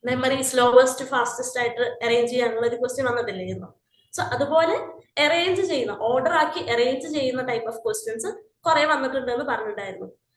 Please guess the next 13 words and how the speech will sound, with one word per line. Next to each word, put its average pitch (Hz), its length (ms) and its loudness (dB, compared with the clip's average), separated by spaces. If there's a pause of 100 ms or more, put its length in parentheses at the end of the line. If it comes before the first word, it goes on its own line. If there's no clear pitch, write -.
(280)
ഇതേപോലെ 320 440 0
തന്നെയായിരുന്നു 311 380 -2
ജൂൺ 262 280 0
എക്സാമിലും 240 540 -2
വന്നിട്ടുള്ളത്. 202 640 -8 (240)
ജൂൺ 254 180 0
എക്സാമിലും 285 540 -4
ഒരു, 320 320 -2 (180)
ആഹ്, 254 400 2
I 269 80 -2
think 294 180 -8 (140)
സിക്സ്റ്റീൻ 339 560 -6
ക്വസ്റ്റ്യനോളം 285 680 -2